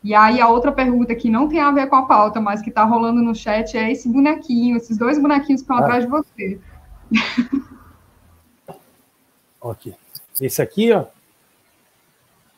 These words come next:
Speaker 1: Isso.
Speaker 2: <laughs> Você sabe que eu fiz um chat? Aqui, que maravilha. Eu fiz um,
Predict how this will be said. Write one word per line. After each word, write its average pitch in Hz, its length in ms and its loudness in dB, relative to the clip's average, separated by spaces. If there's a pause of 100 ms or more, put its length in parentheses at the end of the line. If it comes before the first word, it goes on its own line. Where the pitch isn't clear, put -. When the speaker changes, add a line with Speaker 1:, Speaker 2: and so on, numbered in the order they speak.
(440)
Speaker 1:
Isso. - 380 -8
Speaker 2:
<laughs> 180 80 -4 (2500)
Você 170 180 0
sabe 214 340 0
que 214 100 4
eu 190 120 6
fiz 190 260 -2
um 165 180 -4
chat? - 520 0 (880)
Aqui, 143 320 -8
que 139 60 -16
maravilha. 123 420 -6 (440)
Eu 160 140 -2
fiz 214 340 -2
um, 190 300 0